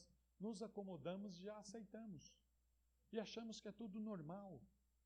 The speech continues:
que isso é normal. E aí na fala dele ele conversava assim, "Não, a minha família é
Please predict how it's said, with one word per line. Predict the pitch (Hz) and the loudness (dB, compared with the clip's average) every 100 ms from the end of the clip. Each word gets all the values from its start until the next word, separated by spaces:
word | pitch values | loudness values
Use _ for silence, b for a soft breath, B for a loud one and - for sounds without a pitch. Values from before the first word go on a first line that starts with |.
| - - - - | -20 -20 -20 -2
que | 214 | 2
isso | 165 202 202 | 4 4 2
é | 208 | 0
normal. | 214 190 170 202 156 110 - - - - - - - - - - - | 0 -2 -2 -2 -4 -6 -14 -20 -20 -20 -20 -20 -20 -20 -20 0 10
E | 247 | 12
aí | 277 311 | 12 10
na | 285 | 8
fala | - 285 269 | 6 8 8
dele | 240 277 277 277 | 6 4 4 2
ele | 277 262 - | 2 0 -4
conversava | 247 254 254 233 240 220 | -2 4 4 4 0 0
assim, | - | -2
"Não, | 254 226 247 262 233 | 0 -2 -2 -2 -2
a | |
minha | 160 190 | -2 -4
família | 202 277 254 | -4 -4 -2
é | 269 | -2